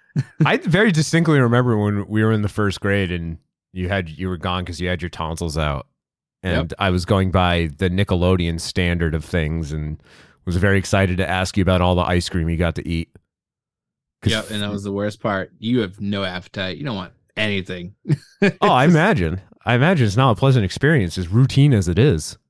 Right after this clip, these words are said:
Speaker 1: Yep.
Speaker 2: With your throat, like,
Speaker 1: Um,
Speaker 2: super sore afterwards?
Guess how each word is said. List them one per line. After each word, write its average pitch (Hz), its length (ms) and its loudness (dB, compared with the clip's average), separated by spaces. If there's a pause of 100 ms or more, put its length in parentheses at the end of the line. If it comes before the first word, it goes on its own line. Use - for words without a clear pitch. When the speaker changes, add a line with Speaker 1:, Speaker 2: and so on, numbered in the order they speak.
(1900)
Speaker 1:
Yep. 101 220 -4 (180)
Speaker 2:
With 107 140 -6
your 127 60 4
throat, 110 280 0
like, 98 340 0
Speaker 1:
Um, 82 180 -8
Speaker 2:
super - 340 0
sore 95 380 2
afterwards? - 560 -4